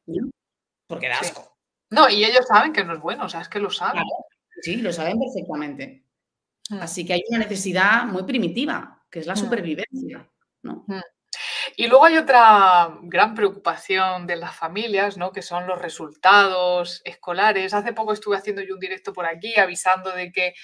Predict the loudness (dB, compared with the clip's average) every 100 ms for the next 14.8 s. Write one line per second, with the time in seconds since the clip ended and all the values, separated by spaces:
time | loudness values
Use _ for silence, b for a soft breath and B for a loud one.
0 | B -4 -2 -2 -6 -6 -4 -4 -4 -10
1 | -6 -6 -6 -6 -4 -4 -6 -6 -6 -6
2 | -4 -4 -6 -4 -8 -8 B B B -6
3 | 0 4 4 4 2 4 2 0 0 0
4 | 0 -4 0 0 0 -2 -2 2 4 4
5 | 2 -2 -2 0 2 2 2 -4 B B
6 | B B B -4 0 2 2 0 -8 -12
7 | -12 -16 -20 -14 -12 -10 -8 -2 -2 6
8 | 8 8 4 -4 -4 -6 -6 -10 -6 -6
9 | -6 -8 -8 -8 -10 -10 -8 -8 -8 -6
10 | -8 -8 -8 -4 -4 -4 -12 B B B
11 | B _ 0 0 -2 -6 -4 0 0 0
12 | -2 -4 -2 0 0 0 -2 -2 -2 -2
13 | -4 -10 -6 0 2 2 -2 -4 -6 -10
14 | _ -20 -18 -12 -10 -2 2